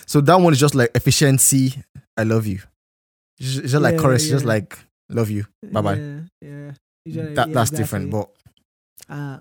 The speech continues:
Speaker 1: there's one way it's
Speaker 2: but when
Speaker 1: like
Speaker 2: you're
Speaker 1: something's
Speaker 2: saying, like,
Speaker 1: happening,
Speaker 2: yeah.
Speaker 1: like, like a birthday, for example, or, like,
Speaker 2: Yeah,
Speaker 1: something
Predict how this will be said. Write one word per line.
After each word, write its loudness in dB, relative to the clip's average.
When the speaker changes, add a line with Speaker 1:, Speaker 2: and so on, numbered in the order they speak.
Speaker 1:
there's 2
one 4
way 6
it's 4
Speaker 2:
but 2
when 4
Speaker 1:
like 4
Speaker 2:
you're 2
Speaker 1:
something's 2
Speaker 2:
saying, 0
like, 2
Speaker 1:
happening, 0
Speaker 2:
yeah. -10
Speaker 1:
like, -2
like -2
a -2
birthday, 0
for -4
example, -6
or, -2
like, 2
Speaker 2:
Yeah, -
Speaker 1:
something 0